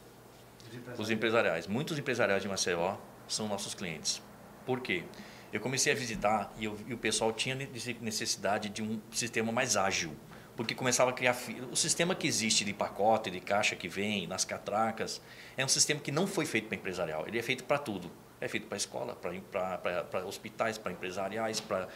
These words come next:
Speaker 2: eh, clínicas.
Speaker 1: Nas catracas,
Speaker 2: É.
Speaker 1: só pra eu entender, que você fala naqueles acessos, né?
Speaker 2: É acesso de pedestres.
Speaker 1: Acesso de pedestres. Tem
Speaker 2: É.
Speaker 1: aquela catraca e aí
Speaker 2: Isso.
Speaker 1: ele é, como você falou, é meio que commodity, é meio que
Speaker 2: É,
Speaker 1: geralzão.
Speaker 2: é, vem cá. É, exatamente.
Speaker 1: Aí o, a sua missão, o seu trabalho, a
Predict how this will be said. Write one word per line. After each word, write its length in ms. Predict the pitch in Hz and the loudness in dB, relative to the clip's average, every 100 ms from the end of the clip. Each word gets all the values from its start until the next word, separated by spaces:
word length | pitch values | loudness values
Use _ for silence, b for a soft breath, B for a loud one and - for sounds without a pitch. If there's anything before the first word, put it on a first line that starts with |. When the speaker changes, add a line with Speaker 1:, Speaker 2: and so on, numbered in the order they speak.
| B B B B | B B B B
Speaker 2:
eh, 100 | - - | -12 0
clínicas. 680 | 135 127 127 123 110 - - | 2 4 2 2 2 2 2
Speaker 1:
Nas 200 | 170 170 | 2 4
catracas, 460 | 202 185 151 147 | 4 4 4 4
Speaker 2:
É. 40 | - | 6
Speaker 1:
só 80 | 196 | 6
pra 160 | 202 | 6
eu 20 | |
entender, 400 | 185 185 151 127 123 | 2 2 2 2 2
que 60 | |
você 80 | 156 | 0
fala 220 | 175 170 | 4 6
naqueles 360 | 175 175 180 170 | 6 4 2 4
acessos, 560 | 180 - 123 117 - | 2 2 0 -2 -4
né? 140 | 113 180 | -2 0
Speaker 2:
É 40 | |
acesso 260 | 196 - 107 | 2 4 2
de 60 | 113 | 4
pedestres. 520 | 127 104 90 - - | 4 6 4 0 -2
Speaker 1:
Acesso 300 | - 147 - | 0 0 0
de 60 | 139 | -2
pedestres. 380 | 170 160 123 - | 0 2 0 0
Tem 100 | 101 | 0
Speaker 2:
É. 20 | |
Speaker 1:
aquela 220 | 160 156 151 | 2 2 4
catraca 800 | 165 165 175 190 208 226 233 - - | 2 4 6 6 6 4 0 0 -6
e 160 | 143 151 | -2 2
aí 480 | 147 156 185 208 214 | 2 4 4 2 -2
Speaker 2:
Isso. 60 | - | 0
Speaker 1:
ele 360 | 151 156 156 | 0 4 6
é, 160 | 143 143 | 6 6
como 200 | 160 160 | 2 -2
você 100 | 165 | -2
falou, 440 | - 156 131 120 | 0 2 2 2
é 40 | 120 | 2
meio 180 | 135 143 | 0 -2
que 100 | - | -6
commodity, 840 | - 143 127 113 110 113 123 110 | -6 -4 0 -2 -4 -10 -10 -8
é 60 | 113 | -6
meio 220 | 117 123 | -4 -4
que 140 | 123 | 4
Speaker 2:
É, 380 | 127 127 120 101 | 8 8 8 6
Speaker 1:
geralzão. 340 | - 160 160 - | 4 6 10 8
Speaker 2:
é, 40 | |
vem 200 | 123 131 | 8 4
cá. 240 | 117 107 - | 6 4 6
É, 180 | 123 101 | 6 8
exatamente. 600 | 107 - 156 107 92 127 | 6 4 4 2 2 4
Speaker 1:
Aí 120 | 151 | 8
o, 60 | 185 - | 8 8
a 80 | - | 4
sua 220 | - 202 | 6 6
missão, 520 | 196 185 - - 170 185 | 6 6 4 4 6 6
o 20 | |
seu 160 | 180 170 | 4 2
trabalho, 460 | 165 143 123 | 4 4 6
a 40 | 139 | 6